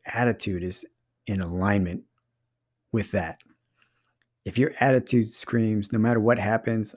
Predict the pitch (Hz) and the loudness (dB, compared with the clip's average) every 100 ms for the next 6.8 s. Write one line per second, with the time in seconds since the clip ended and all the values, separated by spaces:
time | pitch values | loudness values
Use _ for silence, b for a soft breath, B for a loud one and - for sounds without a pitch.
0 | - 123 120 101 92 101 110 113 - - | -4 0 0 0 -2 0 0 -2 -8 -20
1 | _ _ _ _ _ _ _ _ - 98 | _ _ _ _ _ _ _ _ -4 0
2 | 107 98 - 104 95 90 85 - 95 87 | 2 0 0 -2 -2 -4 -4 -4 -4 -4
3 | 92 85 85 82 - _ _ _ _ _ | -6 -6 -8 -10 -14 _ _ _ _ _
4 | _ _ _ _ _ - 104 90 - 131 | _ _ _ _ _ -6 -4 -4 0 2
5 | 127 107 101 92 90 110 107 101 95 104 | 4 2 2 0 0 -2 -2 -4 -4 -2
6 | 101 - 101 98 101 98 95 | -4 -2 -4 -2 -2 -2 -4